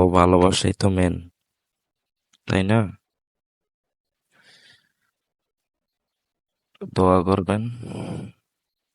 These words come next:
ইনশাল্লাহ আমি যাতে আরো সুন্দরভাবে বাঁচতে পারি, চলতে পারি। কারণ আল্লাহ যা করে ভালোর জন্য করে।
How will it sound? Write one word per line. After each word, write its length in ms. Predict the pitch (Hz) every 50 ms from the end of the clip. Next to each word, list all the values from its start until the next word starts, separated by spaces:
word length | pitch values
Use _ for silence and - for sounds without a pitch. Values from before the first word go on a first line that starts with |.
| _ _ _ _ _ _ _ _ _ _ _ _ _ _ _ _ _ _ _ _ _ _ _ _ _ _ _ _ _ _ -
ইনশাল্লাহ 640 | - 90 95 - - - 95 92 95 92 95 95 95 92
আমি 240 | 90 90 90 92 90
যাতে 320 | 87 90 90 90 - 92
আরো 280 | 92 92 92 92 90 90 90 90 - 180 _ _ _ _ _ _ _ _ _ _ _ _ _ _ _ _ _ _ - - - - - - - - - - - - - - - - - _ _ _ - - -
সুন্দরভাবে 840 | - - - 117 110 107 107 110 107 107 107 110 110 104 104 110 110 107 104 101 - - - - - - _ - - 117 113 113 107
বাঁচতে 420 | 101 101 101 101 - - - 110 107
পারি, 300 | 101 107 107 107 110 110 104 - -
চলতে 380 | - - 98 101 98 92 98 101
পারি। 320 | 95 104 104 101 98 95 - 170 190 - _ _ _ _ _ _ _ _ _ _ _ _ _ _ _ _ _ _ _ _ _ _ _ _ _ _ _ _ _ _ _ _
কারণ 220 | _ - - 123 120
আল্লাহ 300 | 107 104 104 101 104 98
যা 180 | 92 98 95 95 87
করে 280 | - 98 95 95 98 95 90 87
ভালোর 340 | 90 92 92 90 95 92 -
জন্য 260 | - - 95 98 95 98 95
করে। 300 | - 92 92 92 92 90